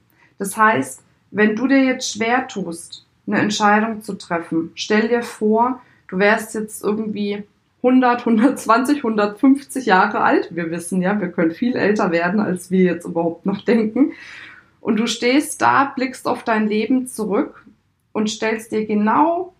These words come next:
bei der Entscheidung, die du jetzt nicht treffen kannst oder treffen willst, die Frage, "Was wäre gewesen, wenn?" Wie fühlt sich das für dich an? Wie ist das für dich? Und wenn du dir dann dir auch die Frage stellst, "Okay, ich hab's gemacht. Wie gut war das für mich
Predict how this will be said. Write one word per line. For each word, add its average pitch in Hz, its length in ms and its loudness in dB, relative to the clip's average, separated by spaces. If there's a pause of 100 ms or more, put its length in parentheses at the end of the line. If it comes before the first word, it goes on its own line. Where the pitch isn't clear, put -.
bei 220 180 2
der 247 520 0
Entscheidung, 214 800 0
die 185 160 -4
du 180 140 -4
jetzt 190 500 -2
nicht 247 420 0
treffen 208 380 -2
kannst 214 460 -2
oder 185 200 2
treffen 190 380 -2
willst, 208 300 0
die 185 80 -10
Frage, 190 460 0
"Was 180 260 -2
wäre 175 240 0
gewesen, 175 500 -4
wenn?" 170 160 0
Wie 254 140 -2
fühlt 262 260 0
sich 262 140 -4
das 220 200 -8
für 220 120 -6
dich 208 260 -6
an? 190 220 0 (480)
Wie - 120 -2
ist 214 220 2
das 220 200 -8
für 175 120 -4
dich? 160 320 -4 (300)
Und 202 100 -2
wenn 202 140 2
du 214 120 0
dir 190 220 0
dann 269 400 4 (480)
dir 196 280 -2
auch 196 200 -2
die 190 120 -10
Frage 214 500 0
stellst, 214 640 -4
"Okay, - 240 -4
ich - 200 -2
hab's 220 280 -4
gemacht. 214 380 -2 (200)
Wie 220 200 -2
gut 254 260 0
war 233 160 4
das 240 280 -2
für 175 160 -4
mich 160 360 -2